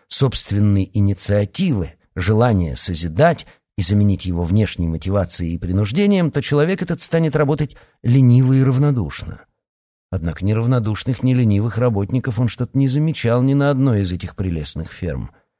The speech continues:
И уж, конечно, не отупевшие от отсутствия собственной инициативы лентяи создавали эти превосходные автомобили — и комфортабельные поезда.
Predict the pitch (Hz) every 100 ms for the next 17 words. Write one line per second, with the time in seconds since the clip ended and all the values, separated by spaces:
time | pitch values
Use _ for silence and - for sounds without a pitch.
0 | _ _ 151 165 - 147 160 143 143 135
1 | 131 131 120 - - 90 87 85 98 90
2 | - 87 85 92 80 - 87 87 87 87
3 | 87 87 85 90 82 82 85 127 143 143
4 | - 120 98 98 123 123 110 104 98 92
5 | 85 - 92 90 85 85 - 87 80 78
6 | 98 101 - _ _ - 87 92 - 87
7 | - 71 71 76 80 80 82 78 73 67
8 | -